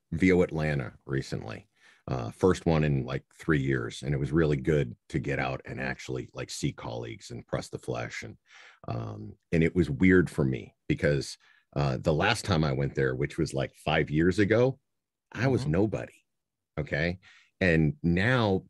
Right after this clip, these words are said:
Speaker 1: people are speaking me with, speaking to me with the same reverence as, like,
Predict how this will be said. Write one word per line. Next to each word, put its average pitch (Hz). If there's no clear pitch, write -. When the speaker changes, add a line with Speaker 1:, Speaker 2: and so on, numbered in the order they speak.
Speaker 1:
people 101
are 85
speaking 90
me 85
with, 80
speaking 92
to -
me 107
with 85
the -
same 87
reverence 90
as, 73
like, 71